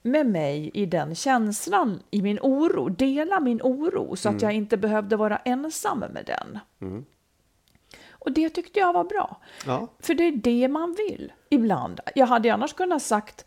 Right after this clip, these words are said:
Speaker 1: "Ja, kan inte du ringa doktorn och hjälpa mig?" Det hade jag ju också kunnat svara på den frågan.
Speaker 2: Ja.
Speaker 1: Men nu ville jag, jag grät en skvätt, kanske det jag behövde.
Speaker 2: Ja.
Speaker 1: Du behöver inte ordna någonting eller reda ut det där åt mig. Det är jag kapabel till själv.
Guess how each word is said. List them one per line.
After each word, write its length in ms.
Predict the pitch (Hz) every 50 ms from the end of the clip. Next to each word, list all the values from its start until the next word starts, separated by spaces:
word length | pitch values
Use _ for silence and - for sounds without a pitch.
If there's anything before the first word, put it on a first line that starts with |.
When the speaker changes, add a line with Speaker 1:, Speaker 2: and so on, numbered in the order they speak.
| - - -
Speaker 1:
"Ja, 160 | 247 240 233
kan 120 | 240 240 220
inte 140 | 202 220
du 220 | 185 202 233 247 247
ringa 360 | 240 233 202 185 185 190 190
doktorn 480 | 190 220 214 - - _ - 180 175 196
och 60 | 196
hjälpa 380 | 202 175 175 208 - - 302
mig?" 240 | 285 202 98 76 - -
Det 100 | 233 226
hade 180 | 285 294 311
jag 100 | 294 -
ju 60 | 226
också 260 | 214 240 - - 381 381
kunnat 260 | - 381 349 - -
svara 320 | - 185 170 165 151 -
på 100 | - -
den 200 | - - - -
frågan. 360 | - - - - - - -
Speaker 2:
Ja. 160 | 104 95 92 98 123 -
Speaker 1:
Men 180 | 240 254 247
nu 120 | 277 311 311
ville 380 | 320 302 277 285 311 330 440
jag, 460 | 403 269 208 185 180 175 175 165 170 - _ - - - _ _ _ _ _ _ _ _ _ _ _ -
jag 320 | - 226 277 302 311 262
grät 340 | 285 320 349 370 381 370 -
en 80 | 339 311
skvätt, 460 | - - 294 302 311 302 - - - _ _ -
kanske 280 | - 381 370 - 403 392
det 120 | 403 392
jag 180 | 381 392 381 370
behövde. 560 | 359 330 403 523 480 359 - - - - - - _ _ _ _ _ _ _ _
Speaker 2:
Ja. 240 | - - - - - _ _ _ _
Speaker 1:
Du 140 | - 214 277
behöver 300 | 254 339 349 359 403 403
inte 200 | 370 339 - 277
ordna 440 | 269 311 294 285 254 226 220 254 247
någonting 480 | 233 233 220 220 - 330 359 392 370 320
eller 180 | 269 233 220
reda 220 | 208 208 190 196 190
ut 200 | 190 180 175 -
det 80 | 180
där 180 | 165 175 160 160
åt 120 | 160 -
mig. 220 | - 165 165 160 160
Det 80 | - 254
är 40 | 277
jag 120 | 262 233
kapabel 500 | - 247 233 - 262 254 247 214 220 220
till 120 | - 240 233
själv. 460 | - 349 - - - - - -